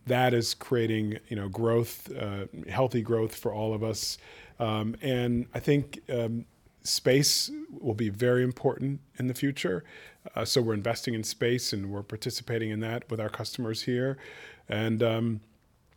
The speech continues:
and any of the other products and services and missiles and weapons fighters, vertical lift that, that, uh, fit into um, the theater that, that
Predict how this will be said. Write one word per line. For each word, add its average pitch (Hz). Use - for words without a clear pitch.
and 131
any 156
of 151
the 139
other 139
products 131
and 120
services 127
and 113
missiles 117
and 113
weapons 117
fighters, 120
vertical 117
lift 117
that, 110
that, -
uh, 104
fit 151
into 123
um, 110
the 113
theater 120
that, 107
that 113